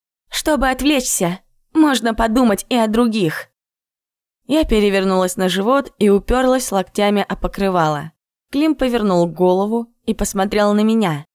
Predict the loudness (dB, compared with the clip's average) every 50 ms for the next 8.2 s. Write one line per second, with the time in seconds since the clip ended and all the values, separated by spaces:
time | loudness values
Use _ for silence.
0 | _ _ _ _ _ _ _ -8 -6 -6 -2 0 0 0 0 0 -2 -2 -6 -6
1 | -6 -6 -6 -6 -6 -6 -4 -2 -2 -2 0 0 -2 -2 -2 -4 -4 -2 -2 -2
2 | -2 0 0 -2 -2 -2 -2 -2 -2 0 0 0 -2 0 -2 -4 -6 -6 -8 -10
3 | -8 -8 -8 -6 -6 -6 -4 -2 -2 -2 -2 -4 -4 -4 -4 -4 -4 -6 -10 -20
4 | _ _ _ _ _ _ _ -6 -2 -2 0 0 0 0 0 0 0 -2 -2 -2
5 | -4 -4 -4 -2 -2 -4 -2 -2 -4 -4 -2 -2 -4 -4 -4 -6 -6 -6 -6 -8
6 | -10 _ _ _ _ _ _ -2 0 0 0 0 -2 -2 -2 0 2 2 4 4
7 | 2 2 0 -2 -2 -2 0 0 -2 -2 -4 -6 _ -6 -4 -4 -6 -6 -6 -6
8 | -6 -6 -8